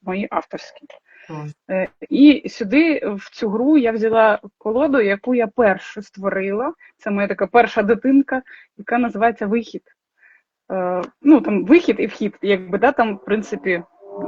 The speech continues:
Speaker 1: така, е, і туди, і сюди. Ця колода, е, працює класно з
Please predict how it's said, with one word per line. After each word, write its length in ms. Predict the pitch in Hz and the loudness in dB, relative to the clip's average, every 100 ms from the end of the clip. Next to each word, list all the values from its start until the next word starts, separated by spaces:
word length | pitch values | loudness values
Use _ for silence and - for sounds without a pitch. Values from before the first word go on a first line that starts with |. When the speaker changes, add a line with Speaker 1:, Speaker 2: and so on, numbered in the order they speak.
| 202 | -8
Speaker 1:
така, 220 | 185 - | -8 -4
е, 540 | 185 208 208 185 185 175 _ _ _ _ _ _ _ - | -4 -4 -4 -2 -2 -4 _ _ _ _ _ _ _ -10
і 100 | 202 | -4
туди, 240 | 226 240 | -2 0
і 60 | 240 | -2
сюди. 340 | - 214 180 175 _ _ _ - - - - _ - | -2 -4 -4 -6 _ _ _ -20 -14 -16 -16 _ -8
Ця 240 | 320 277 320 | 2 4 6
колода, 680 | 233 214 233 285 262 208 - _ - | 4 2 2 2 2 0 -4 _ -10
е, 260 | 190 185 202 - _ _ - - - - | -6 -6 -8 -14 _ _ -20 -20 -20 -8
працює 500 | 233 240 - 302 247 | -6 -4 0 2 2
класно 580 | 220 226 254 - 214 202 | 2 2 2 -4 -6 -6
з 520 | 190 185 202 202 196 | -10 -8 -4 -2 -2